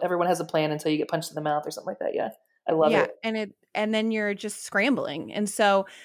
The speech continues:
Speaker 2: y-, just like you said, none of these women, um, that this was not their life choice to, like, "This is what I wanna be when I grew up." It just,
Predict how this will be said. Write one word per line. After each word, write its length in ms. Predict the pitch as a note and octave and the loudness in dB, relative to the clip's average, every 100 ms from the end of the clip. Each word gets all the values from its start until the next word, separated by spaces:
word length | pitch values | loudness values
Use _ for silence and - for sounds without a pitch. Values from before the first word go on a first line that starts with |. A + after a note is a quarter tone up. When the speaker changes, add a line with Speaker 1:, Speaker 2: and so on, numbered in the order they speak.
| - _ G3 | -20 _ -10
Speaker 2:
y-, 80 | G3+ G3 | -8 -2
just 180 | A3+ | 0
like 160 | A#3 A3 | 2 0
you 60 | G#3+ | 0
said, 300 | A#3+ E3 F3 | 2 2 4
none 180 | G3 | 2
of 80 | G#3 | 2
these 180 | A#3 A3 | 2 0
women, 500 | G3 G3 G3+ G3+ G3 - _ _ | 0 2 0 0 -4 -8 _ _
um, 420 | - G#3+ G3 G3 - - - | -2 0 2 0 -4 -4 0
that 180 | G3 | 2
this 140 | G#3+ G#3+ | 2 2
was 140 | A3 | 2
not 240 | G#3 F#3 - | 4 4 4
their 180 | F#3 | 2
life 340 | E3 E3 F3 - | 4 2 2 -2
choice 480 | - F3+ - G3+ - | -2 2 2 0 -4
to, 160 | F#3+ | 0
like, 260 | D#3 D#3 D#3 _ | 4 4 2 _
"This 180 | F#3 F#3+ | -2 0
is 160 | G#3 G3 | 0 2
what 140 | F3+ | 2
I 80 | D#3+ | 4
wanna 220 | D#3+ D#3+ | 2 0
be 140 | F#3+ F#3 | 0 0
when 120 | F#3 | 0
I 80 | F3 | 2
grew 140 | F3 | 2
up." 160 | E3 - - - | 2 0 -14 0
It 160 | G#3+ - | 0 4
just, 340 | G#3 F#3+ | 2 2